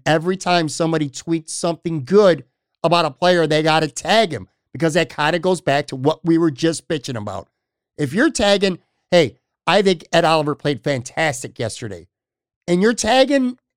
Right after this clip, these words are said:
at Ed Oliver, why? So that he's,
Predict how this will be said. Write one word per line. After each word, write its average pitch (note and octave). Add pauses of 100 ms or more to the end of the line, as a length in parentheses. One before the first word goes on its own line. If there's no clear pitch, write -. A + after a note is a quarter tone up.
(360)
at G3+ (100)
Ed G3+
Oliver, A#3 (380)
why? A#3+ (540)
So G#3
that G3+
he's, G3